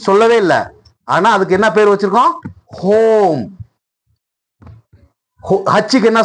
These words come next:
சொல்றான்? ஹா. ஓக்கு ஓ. ஹா ஓ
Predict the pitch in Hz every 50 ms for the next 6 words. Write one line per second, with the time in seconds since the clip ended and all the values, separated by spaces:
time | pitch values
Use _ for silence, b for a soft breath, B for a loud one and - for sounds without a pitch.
0 | 226 220 202 208 220 226 240 247 240 - - - - 143 151 190 214 208 185 151
1 | 120 - - _ _ _ _ _ _ _ _ _ _ _ _ - 165 202 220 233
2 | 226 233 247 269 285 294 294 - - 120 143 160 170 170 156 127 113 - - -
3 | - - _ _ _ _ _ _ _ _ - - 180 196 220 233 240 233 - -
4 | - - - 156 185